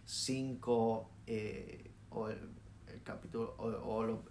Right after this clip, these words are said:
lo, ver-, lo, lo, el once al, al catorce, ¿verdad? Se promueven oraciones por los muertos también, en Segunda de Macabeo, eh, doce, cuarenta y seis, al cuarenta y tres, por ahí, cuarenta y tres, cuarenta y seis.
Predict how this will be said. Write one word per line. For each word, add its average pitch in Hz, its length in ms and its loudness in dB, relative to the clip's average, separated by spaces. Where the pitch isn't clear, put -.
lo, 113 220 0
ver-, 117 260 2
lo, 110 320 2
lo, - 160 -8
el 123 180 6
once 131 400 8
al, 113 220 6
al 113 160 0
catorce, 160 580 8
¿verdad? 110 280 -2
Se - 160 -2
promueven 120 480 4
oraciones 127 580 4
por 113 220 0
los 107 160 -2
muertos 123 500 4
también, 160 560 4
en 110 200 0
Segunda 117 320 2
de 123 60 2
Macabeo, 120 480 8
eh, 113 140 -4
doce, 123 800 6
cuarenta 110 440 2
y 95 40 -6
seis, 127 540 8
al - 220 -4
cuarenta - 840 -2
y - 120 -10
tres, 123 200 6
por 110 200 -4
ahí, 123 260 4
cuarenta 113 320 0
y - 60 -2
tres, 123 180 0
cuarenta 120 320 -2
y 101 60 -4
seis. 131 400 0